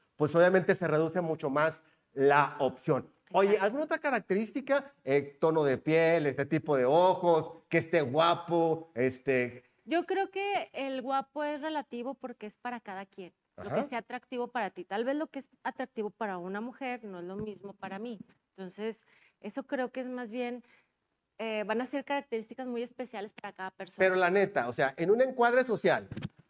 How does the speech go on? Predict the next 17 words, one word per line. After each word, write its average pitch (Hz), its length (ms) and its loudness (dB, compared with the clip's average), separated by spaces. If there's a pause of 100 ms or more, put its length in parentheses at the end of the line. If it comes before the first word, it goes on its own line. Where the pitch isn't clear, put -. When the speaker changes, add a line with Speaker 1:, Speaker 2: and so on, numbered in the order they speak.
(640)
Speaker 1:
una 254 440 6
persona 208 460 4
ca-, 160 220 0
con 156 160 0
características 170 880 2 (160)
que 165 260 4
entre 196 260 2
en 202 100 0
una 196 120 4
normalidad 160 380 2
donde 160 140 0
dice, 139 100 -6
"Ay, 139 100 0
está 165 220 -6
fellito", 165 480 -6 (260)
¿le 135 160 0
entra? 240 340 -2